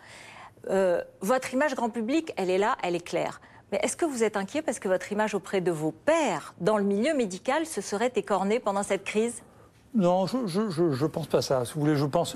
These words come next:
Speaker 2: écoutez, euh, moi j'ai été, euh, vous, vous croyez que c'est pour moi, parce que c'est, encore une fois, le, je, je, je pense qu'il y a une personnalisation dans toutes les crises et il faut bien trouver quelqu'un qui symbolise cette crise. Donc je, je pense que c'est comme ça. Là, je pense que
Speaker 1: Et vous en êtes le symbole ?
Speaker 2: Oui, je, c'est tombé sur moi. Bon.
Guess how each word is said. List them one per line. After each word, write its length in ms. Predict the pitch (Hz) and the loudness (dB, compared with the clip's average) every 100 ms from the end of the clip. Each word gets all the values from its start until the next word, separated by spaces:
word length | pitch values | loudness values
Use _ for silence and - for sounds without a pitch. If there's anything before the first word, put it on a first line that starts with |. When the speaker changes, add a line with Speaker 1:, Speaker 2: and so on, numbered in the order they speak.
| 247 | -8
Speaker 2:
écoutez, 460 | - 123 123 110 | -8 -2 0 0
euh, 320 | 110 127 131 - - - - - | -2 -6 -8 -10 -16 -20 -14 2
moi 160 | 151 | 2
j'ai 260 | 147 131 123 | 4 0 0
été, 340 | 120 - 127 | 0 -2 0
euh, 160 | 117 113 - - - | 0 -2 -10 -12 -8
vous, 340 | 127 123 120 | -6 -4 -2
vous 60 | 117 | -2
croyez 260 | - 117 | 2 2
que 60 | 113 | 2
c'est 80 | 113 | -4
pour 180 | 110 110 | -6 -2
moi, 160 | 127 | -2
parce 160 | 123 120 | -2 -6
que 180 | 143 123 | -8 -8
c'est, 180 | - - | -8 -8
encore 240 | 113 123 | -2 -2
une 60 | 113 | 0
fois, 220 | - 127 | 0 2
le, 220 | 113 113 | 0 -4
je, 120 | 113 139 | -8 -8
je, 200 | 123 123 | -2 -2
je 120 | 117 | -2
pense 280 | 110 131 123 | 0 0 0
qu'il 120 | 127 | -2
y 40 | 117 | 0
a 40 | |
une 80 | 113 | 0
personnalisation 800 | 113 117 120 117 117 113 - 123 | 0 0 -2 0 0 0 -4 -6
dans 100 | 120 | -6
toutes 220 | - 123 | -12 -6
les 60 | 117 | -4
crises 280 | - 135 127 | 0 0 0
et 40 | |
il 60 | 110 | 0
faut 120 | 123 | 0
bien 180 | 123 131 | 2 0
trouver 220 | 127 123 | 0 0
quelqu'un 320 | 120 117 135 | 0 0 0
qui 160 | 123 117 | -2 -2
symbolise 440 | 123 117 120 120 | 0 0 0 -2
cette 140 | - | -6
crise. 280 | - - 107 | -8 -8 -8
Donc 140 | 123 117 | -8 -4
je, 140 | 127 | -4
je 120 | 117 | -4
pense 180 | 120 123 | -4 -2
que 80 | - | 0
c'est 100 | 123 | 2
comme 140 | 120 113 | 0 2
ça. 220 | 127 123 | 0 2
Là, 140 | 120 | 0
je 60 | - | 0
pense 200 | 131 131 | -2 -2
que 80 | 123 | -4
Speaker 1:
Et 80 | 180 | -2
vous 160 | 190 | 0
en 100 | 202 | 2
êtes 160 | 208 208 | 0 -2
le 40 | |
symbole ? 300 | 202 196 165 160 247 | -4 -2 -2 -2 2
Speaker 2:
Oui, 240 | 151 147 135 | 4 4 2
je, 280 | - 127 | -2 -6
c'est 200 | 120 - | -4 -6
tombé 220 | 123 127 135 | 0 2 2
sur 160 | 135 | 2
moi. 240 | 117 120 | 0 -4
Bon. 120 | - | -4